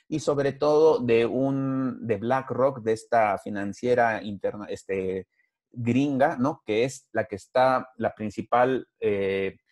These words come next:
cotizadora de la Bolsa de Valores de México y quien está llevando a cabo gran parte de la especulación y compra de bienes para este me-, proyecto de mega infraestructura.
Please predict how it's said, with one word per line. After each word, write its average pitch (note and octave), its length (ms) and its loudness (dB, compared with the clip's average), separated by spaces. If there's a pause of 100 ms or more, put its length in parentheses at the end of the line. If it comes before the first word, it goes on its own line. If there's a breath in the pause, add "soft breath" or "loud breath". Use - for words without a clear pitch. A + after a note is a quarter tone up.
(280 soft breath)
cotizadora A2+ 640 0
de A2 80 2
la G2 60 -2
Bolsa A2+ 340 -4
de A2 80 -4
Valores A2+ 420 -4
de C3+ 80 -8
México B2+ 640 -2
y C#3+ 220 -4
quien C3+ 160 -4
está A#2 240 -4
llevando A2+ 420 -2
a A2 80 -8
cabo A2+ 320 0
gran A2 260 -6
parte A2 360 -2
de F#2+ 120 -4
la G#2+ 100 -2
especulación G#2 760 -4
y G#2 140 -12
compra G2+ 360 -6
de F#2 120 -4
bienes G2+ 500 -8
para F2+ 220 0
este F#2+ 180 -8
me-, F#2 160 -12
proyecto G2 300 -8
de F#2+ 60 -10
mega F#2 160 -12
infraestructura. - 680 -18